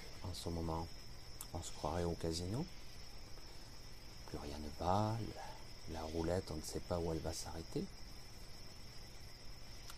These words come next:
Le jeu continue dans ce monde de dualité,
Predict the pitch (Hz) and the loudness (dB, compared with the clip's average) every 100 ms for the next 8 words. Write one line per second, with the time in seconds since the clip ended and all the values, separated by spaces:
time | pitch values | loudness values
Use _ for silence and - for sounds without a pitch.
0 | - - - 76 78 80 85 85 - - | -6 -4 -2 0 0 4 4 4 0 -4
1 | - 80 - - 73 78 - - - - | -2 -2 -2 -4 0 0 0 -4 -6 -6
2 | - - - - - - - - - 87 | -6 -6 -6 -6 -6 -6 -6 -6 0 2
3 | 85 - 82 82 87 85 - 80 - 98 | 4 4 4 6 6 6 4 4 4 4
4 | 95 85 - 85 90 | 4 2 0 2 4